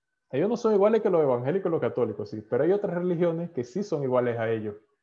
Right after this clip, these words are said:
Por eso yo tengo una serie de videos en el canal que se llama Religiones similares a los testigos de Jehová. Por ejemplo, hay una religión que se llama los cristadelfianos,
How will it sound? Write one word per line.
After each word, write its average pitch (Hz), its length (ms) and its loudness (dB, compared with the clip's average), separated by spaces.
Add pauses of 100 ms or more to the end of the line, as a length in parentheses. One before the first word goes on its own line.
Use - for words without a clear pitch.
(760)
Por 113 120 2
eso 170 160 2
yo 170 120 2
tengo 175 180 2
una 170 200 0
serie 151 440 2
de 131 120 4
videos 139 500 2
en 117 140 -10
el 113 140 -4
canal 143 320 0
que 123 100 -2
se 127 100 -4
llama 180 380 2 (140)
Religiones 131 580 0
similares 156 640 2
a 139 80 2
los 123 140 0
testigos 131 440 -2
de 139 60 0
Jehová. 107 380 -4 (1500)
Por 117 120 -4
ejemplo, 139 420 -2 (280)
hay 143 120 4
una 185 160 2
religión 170 380 2
que 175 100 0
se 156 100 -2
llama 165 140 -2
los 165 160 0
cristadelfianos, 120 920 -2